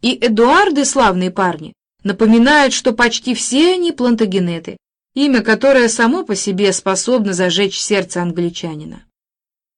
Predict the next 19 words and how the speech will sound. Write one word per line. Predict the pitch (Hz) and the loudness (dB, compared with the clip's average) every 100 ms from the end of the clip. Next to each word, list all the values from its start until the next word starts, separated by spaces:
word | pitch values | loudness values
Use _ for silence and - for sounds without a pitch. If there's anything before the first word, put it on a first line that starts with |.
| _ _ | _ _
И | - | -16
тем | 170 185 | -6 -2
не | 180 | -2
менее, | 170 214 214 165 | 0 0 0 -2
единственное | 165 175 220 214 202 196 | -4 0 0 0 -2 -2
различие | 190 190 185 220 220 196 | 0 0 0 -2 -2 -2
между | 190 170 175 | -2 -4 -4
правом | 202 214 190 180 | 0 0 0 -2
на | 180 | -4
трон | 175 226 226 - _ - | -2 0 0 -2 _ -6
этих | 180 180 196 | -4 -4 -4
настоящих | 190 - 190 190 226 214 - - | -6 -2 0 2 2 -2 -6 -4
плантагенетов | 190 180 170 175 196 269 170 - _ _ _ - | -4 -4 -4 -2 -2 -2 -6 -14 _ _ _ -10
и | |
правом | 190 208 240 220 208 | -4 0 2 2 0
царствующего | - 233 226 - 208 185 190 | 0 0 0 -2 -4 -2 -4
государя | 185 180 190 175 220 202 | -2 -4 -4 -2 0 0
в | - | -4
том, | - 269 262 | -2 0 0